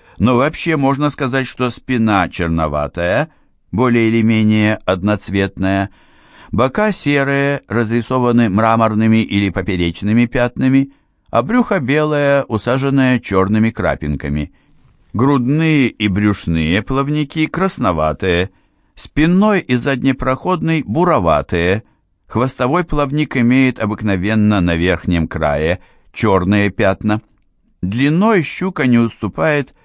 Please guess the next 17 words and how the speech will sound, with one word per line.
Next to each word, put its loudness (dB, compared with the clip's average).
ни 4
одной 2
из -2
лососёвых -2
рыб, -4
весом 2
разве 0
сёмге 0
и 0
дунайскому 2
лососю. -4
Длина 0
её 0
может 0
достигать -2
двух -4
метров, -4